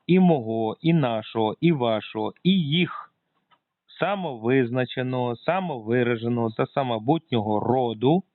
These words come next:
із планетарним дрес-кодом нової епохи, вікно можливостей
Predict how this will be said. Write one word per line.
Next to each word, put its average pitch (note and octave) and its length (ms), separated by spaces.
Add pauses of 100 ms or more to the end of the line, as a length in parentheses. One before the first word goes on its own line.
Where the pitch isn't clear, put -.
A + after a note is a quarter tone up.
(1200)
із D3+ 180
планетарним C#3+ 1040
дрес-кодом A#2 720
нової A2 360
епохи, A#2+ 480 (560)
вікно C3+ 440
можливостей B2 960